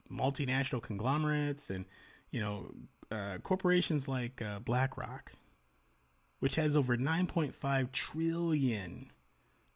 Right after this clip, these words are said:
dollars in assets, management holdings, all that stuff.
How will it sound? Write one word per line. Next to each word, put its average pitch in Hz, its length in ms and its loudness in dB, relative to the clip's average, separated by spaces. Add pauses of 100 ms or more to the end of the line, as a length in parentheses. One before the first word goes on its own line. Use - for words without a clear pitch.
(200)
dollars 123 440 2
in 113 80 2
assets, 120 720 -2 (920)
management 131 440 2
holdings, 101 300 -2
all 143 140 4
that 107 140 2
stuff. - 460 -14